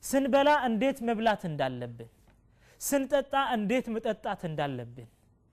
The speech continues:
ስንለብስ እንዴት መልበስ እንዳለብን። ኧረ ከዚህም አልፈው ነቢዩ ዐለይሂ ሰላቱ ወሰላም ወደ ሽንት ቤት፣ ወደ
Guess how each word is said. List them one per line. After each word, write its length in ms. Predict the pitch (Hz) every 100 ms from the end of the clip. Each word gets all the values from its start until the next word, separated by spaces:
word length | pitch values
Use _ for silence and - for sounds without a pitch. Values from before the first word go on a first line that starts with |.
| _ - -
ስንለብስ 680 | - 285 285 285 277 311 277
እንዴት 380 | 247 220 269 262
መልበስ 420 | 233 233 214 226 -
እንዳለብን። 680 | 175 160 143 135 123 123 120 - _ _ _ _ 143
ኧረ 140 | 160 175
ከዚህም 560 | 156 160 147 160 156 147 143
አልፈው 380 | 139 139 170 147 131 _ _ -
ነቢዩ 240 | 175 165 180
ዐለይሂ 280 | 160 165 165
ሰላቱ 340 | - 165 165 156
ወሰላም 500 | 147 139 - 170 175 147 143 - -
ወደ 180 | 156 170
ሽንት 280 | 160 180 156 156
ቤት፣ 200 | 160 156
ወደ 160 | 156